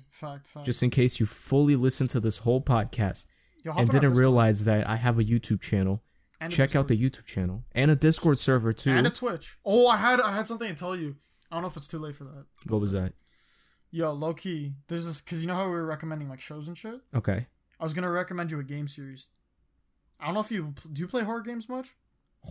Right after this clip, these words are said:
Speaker 2: Horror
Speaker 1: would you
Speaker 2: games?
Speaker 1: be down to play horror games?
Speaker 2: I don't really play horror games, no.
Speaker 1: Like, are you afraid of it, or is it just something that
Speaker 2: No, it's
Speaker 1: doesn't
Speaker 2: just not
Speaker 1: spark,
Speaker 2: an interest
Speaker 1: spark
Speaker 2: of
Speaker 1: interest?
Speaker 2: mine.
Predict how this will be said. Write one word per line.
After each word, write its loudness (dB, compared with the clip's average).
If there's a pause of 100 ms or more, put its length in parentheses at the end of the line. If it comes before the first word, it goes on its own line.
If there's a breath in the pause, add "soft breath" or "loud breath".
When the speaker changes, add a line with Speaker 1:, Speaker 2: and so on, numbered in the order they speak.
Speaker 2:
Horror 4
Speaker 1:
would 4
you 2
Speaker 2:
games? 4
Speaker 1:
be -2
down -6
to -10
play -8
horror -8
games? -16 (240)
Speaker 2:
I 4
don't 4
really 4
play -2
horror -8
games, -16
no. -10 (800)
Speaker 1:
Like, -4
are 0
you -4
afraid -8
of -8
it, -4
or -8
is -4
it -6
just -8
something -8
that 2
Speaker 2:
No, 6
it's 4
Speaker 1:
doesn't 0
Speaker 2:
just -4
not 2
Speaker 1:
spark, 0
Speaker 2:
an 0
interest -2
Speaker 1:
spark -8
Speaker 2:
of -8
Speaker 1:
interest? -2
Speaker 2:
mine. -18